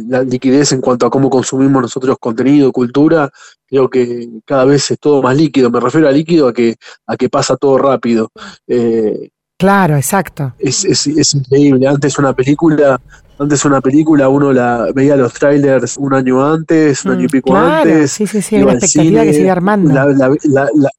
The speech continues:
Speaker 1: la veía en el cine, ahora ya hay películas que directamente no pasan por el cine,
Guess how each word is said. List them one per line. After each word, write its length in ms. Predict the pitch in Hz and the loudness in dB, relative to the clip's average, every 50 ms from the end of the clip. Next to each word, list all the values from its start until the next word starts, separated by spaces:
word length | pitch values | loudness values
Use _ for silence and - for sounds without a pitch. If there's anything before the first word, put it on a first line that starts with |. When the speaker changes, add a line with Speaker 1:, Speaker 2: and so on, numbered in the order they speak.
| _ _ _ - _ _ _ _ | _ _ _ -20 _ _ _ _
Speaker 1:
la 120 | - 127 | -2 0
veía 220 | 127 139 151 156 143 | 2 2 2 2 2
en 80 | 139 | 2
el 100 | 135 131 | 2 0
cine, 480 | 120 - - 170 180 180 175 175 175 170 | 0 0 0 2 2 2 2 2 2 2
ahora 220 | 151 135 143 143 139 | 2 2 2 0 0
ya 180 | 127 - 139 | -2 -2 -2
hay 80 | 139 139 | -2 0
películas 520 | - 139 135 143 139 - 143 135 127 120 | 0 0 0 0 0 0 0 0 0 -2
que 120 | - - 123 | -2 -2 0
directamente 600 | 123 127 127 131 131 - 131 131 143 143 135 135 | 2 2 2 0 0 0 0 0 0 0 0 0
no 140 | 131 131 123 | 0 0 0
pasan 280 | - 139 123 - 123 120 | 0 -2 -2 -2 -4 -2
por 140 | 117 123 | -2 -2
el 80 | 123 123 | -2 -2
cine, 400 | - - 196 202 196 196 190 190 | 0 0 2 2 4 2 2 0